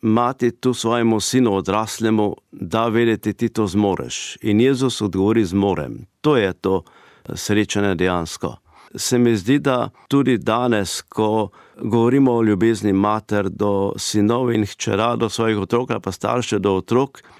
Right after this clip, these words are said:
zdi se mi, da je tista glavna dimenzija seveda povezana tudi s to bolečino, da takrat, ko, eh, otrok, ki je odrasel človek, ko ga nekaj zaboli, da mu starši dajo vedeti,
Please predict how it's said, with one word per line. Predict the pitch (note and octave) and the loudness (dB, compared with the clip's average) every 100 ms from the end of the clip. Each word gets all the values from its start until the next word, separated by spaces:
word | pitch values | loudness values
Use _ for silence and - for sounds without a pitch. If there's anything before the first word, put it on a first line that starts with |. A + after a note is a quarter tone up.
| _ | _
zdi | - F#2+ A#2 | -6 0 0
se | B2+ B2+ | 2 2
mi, | C3 | 2
da | B2 A2 | 2 2
je | G#2+ G2 - _ _ | 0 -2 -8 _ _
tista | - C#3+ - - A#2+ G#2+ - | -2 -2 -2 -2 -2 -2 -8
glavna | F#2+ - A#2 C#3+ C3+ B2 | -8 -2 0 2 2 0
dimenzija | G2+ G#2+ G2+ F#2 G2+ C3+ A#2+ G#2 _ _ _ | 2 2 2 2 2 2 2 -2 _ _ _
seveda | - B2+ C3 | -4 0 0
povezana | B2+ A#2+ C3+ B2+ A#2+ A2 | 0 2 2 2 0 2
tudi | E3 D3+ | 2 2
s | A2+ - | 0 0
to | C3 B2+ | 0 2
bolečino, | A2+ G#2 F#2 A#2+ A2 D#2+ C2 - | 2 2 0 0 2 0 -4 -14
da | - A2 | -4 -4
takrat, | G2 G#2+ - C3+ - | -2 -4 0 -2 -2
ko, | - A#2+ A#2 G2+ - - _ _ - | -4 0 0 -2 -18 -20 _ _ -8
eh, | - | -2
otrok, | A2 A2 G#2+ - A2+ C#3+ - - | 0 0 -2 0 0 -2 -4 -4
ki | A#2 | 0
je | G#2 | 2
odrasel | F#2 B2+ C#3 G#2 | 0 -2 -2 -6
človek, | - G#2+ G2+ F#2 - - _ _ | -2 0 0 0 -6 -20 _ _
ko | - A2 | -2 0
ga | A#2+ | 2
nekaj | C3+ C3+ B2 | 2 2 0
zaboli, | G#2 A2 G2+ G2 A2+ - - _ - | 0 0 2 2 2 0 -6 _ -6
da | A2 | 0
mu | G#2+ G2+ | 0 0
starši | - B2 A#2+ A#2+ A2 | -2 -2 -2 -2 -4
dajo | G2 A#2 A2+ | -2 0 0
vedeti, | G2+ B2 A#2+ G#2 G#2+ | 0 2 2 0 -2